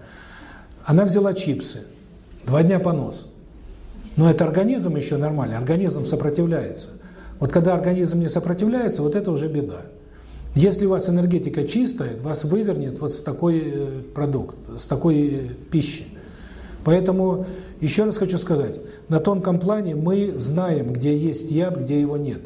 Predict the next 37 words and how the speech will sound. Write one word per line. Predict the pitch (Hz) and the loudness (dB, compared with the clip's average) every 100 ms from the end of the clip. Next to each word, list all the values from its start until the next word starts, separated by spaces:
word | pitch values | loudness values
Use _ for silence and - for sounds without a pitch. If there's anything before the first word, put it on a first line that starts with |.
| 113 | -4
Верьте | 131 185 185 190 | 0 2 0 -2
своим | 160 147 135 | -2 -2 -2
чувствам. | 117 101 - - - - - - - - - - - - - | -6 -12 -14 -16 -18 -18 -20 -18 -18 -18 -16 -14 -14 -12 0
Когда | 147 180 | 4 6
первый | 180 190 190 | 4 2 2
раз, | 185 - | 0 0
я | 165 | 0
ещё | 170 190 190 170 147 - | 2 2 0 0 -4 -2
пятнадцать | 175 185 202 190 | 0 2 0 0
лет | 185 | 0
назад | 185 170 214 208 | 0 0 0 0
о | 180 160 160 | -2 -2 0
Г | 165 | 0
М-продуктах | 175 170 170 185 165 | 0 0 0 0 0
я | 151 175 | 0 0
вообще | 175 208 | 0 0
ничего | 156 147 | 0 -2
не | 131 | -4
знал. | 117 98 - - - - - - | -6 -8 -14 -18 -20 -20 -20 -2
Я | 151 | 2
в | 143 | 2
книге | - 202 170 135 | 2 2 4 2
писал, | - 117 104 | -2 -4 -6
ко, | 123 127 | -6 -4
ко | 151 | 0
мне | 160 156 139 - - - - | 2 2 0 -6 -12 -18 -6
в | |
Москве | 160 135 185 | -2 2 2
у | 156 | 2
меня | 160 | 2
был | 156 | 2
приём, | 156 175 190 - | 2 2 2 0
пришёл | 147 160 147 | -2 -2 0
парень | 180 160 127 - | -2 -2 -6 -8
со | - | -6
своей | 143 151 | -4 -2
сестрой. | 147 147 147 131 | -2 -4 -4 -6